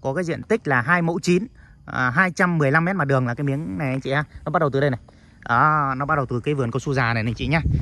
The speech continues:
Đó. Đây, bắt đầu từ đây. Đây, tôi vào đất cho anh chị xem. Đó. Đó. Thì, à, cái phần cao su non ấy là của ông ấy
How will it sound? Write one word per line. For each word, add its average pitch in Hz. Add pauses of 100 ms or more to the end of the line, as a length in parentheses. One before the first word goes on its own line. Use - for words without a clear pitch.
(280)
Đó. 127 (2000)
Đây, 131 (340)
bắt 135
đầu 127
từ 127
đây. 120 (840)
Đây, 139 (180)
tôi 127
vào 113
đất 151
cho 143
anh 123
chị -
xem. 135 (480)
Đó. 160 (840)
Đó. 143 (1040)
Thì, 143
à, 139
cái 202
phần 151
cao 180
su 175
non 180
ấy 202
là 131
của 117
ông 151
ấy -